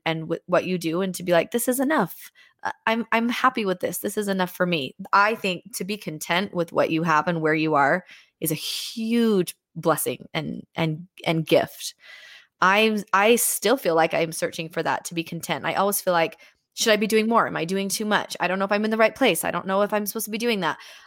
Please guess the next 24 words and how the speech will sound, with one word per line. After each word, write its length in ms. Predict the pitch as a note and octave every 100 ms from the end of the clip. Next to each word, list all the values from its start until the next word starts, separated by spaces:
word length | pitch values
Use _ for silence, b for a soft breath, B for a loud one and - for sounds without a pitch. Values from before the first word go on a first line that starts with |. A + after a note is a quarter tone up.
| B
I 100 | G3+
feel 160 | G#3 A#3
like 160 | A3
I'm 120 | G3
at 120 | F#3 -
constant 500 | - G3+ - G3+ F#3
war. 600 | E3 E3+ E3+ E3+ E3 E3
And 120 | F3+
a 60 | F3
lot 220 | F3 F3
of 80 | F3
that 260 | E3 D3 F3+
does 200 | F3 E3
have 160 | E3+ -
to 80 |
do 180 | E3 E3
with 120 | D#3+ D#3+ -
having 320 | F3 E3+ E3
a 40 |
creative 540 | D#3+ - E3+ E3 E3 E3
mind 320 | D#3+ D#3+ D#3+
and 100 | D#3
personality 600 | - - E3 D#3 D#3 D#3+
that, 160 | D#3